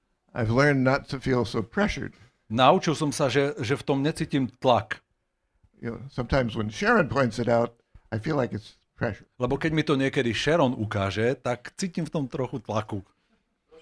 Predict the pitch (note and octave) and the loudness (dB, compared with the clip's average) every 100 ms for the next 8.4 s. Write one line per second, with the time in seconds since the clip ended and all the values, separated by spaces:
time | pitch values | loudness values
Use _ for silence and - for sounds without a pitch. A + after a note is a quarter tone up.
0 | _ _ _ - G#2 G#2+ A2+ C3+ C3 A2+ | _ _ _ -8 -4 -2 0 2 2 0
1 | G#2+ G#3+ G#3+ D3 G2+ B2+ A#2+ C#3 B2+ B2+ | 0 0 2 0 2 2 2 4 6 6
2 | C#3+ - - - - - - - F3 C#3 | 4 -4 -6 -6 -6 -6 -6 -2 2 4
3 | C3 C3 D#3+ C3 B2+ B2 A2 A2+ A2+ - | 4 0 -2 -2 0 0 -2 -4 -4 -4
4 | A2+ - G2 A2 - - - - - C3 | -6 -4 -6 -4 -2 -2 -2 -4 -6 -8
5 | A#2+ A2 - - F#3 G#3 - - - F3 | -8 -8 -12 -16 -14 -14 -14 -16 -6 -6
6 | - - F#3+ - - - - C#4+ F#3 - | -4 0 2 2 -4 -8 -2 6 6 4
7 | - - - - - _ _ - G#3 G3 | -6 -18 -16 -16 -20 _ _ -4 -2 -2
8 | G3 - G#3+ - | -2 2 2 2